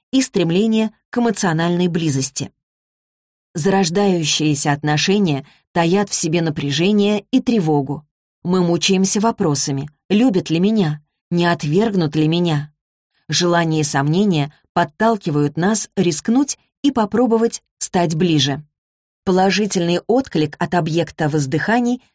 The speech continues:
снимает тревогу, и постепенно он или она становится, как выразился Джон Боулби, незаменимыми. Процесс, в котором тревога и уязвимость сменяются пониманием того, что другой человек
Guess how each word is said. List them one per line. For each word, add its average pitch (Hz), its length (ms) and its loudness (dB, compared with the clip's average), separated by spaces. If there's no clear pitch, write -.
снимает 240 560 2
тревогу, 151 580 0
и 165 100 -2
постепенно 175 760 0
он 208 240 2
или 156 280 0
она 151 260 2
становится, 165 560 -2
как 139 180 -4
выразился 151 840 0
Джон 147 340 0
Боулби, 165 540 0
незаменимыми. 208 1080 2
Процесс, 165 480 -2
в - 60 -12
котором 147 380 -2
тревога 156 460 0
и 185 260 0
уязвимость 170 720 2
сменяются 180 600 0
пониманием 214 720 0
того, 151 240 0
что 190 160 -4
другой 196 340 0
человек 170 480 -2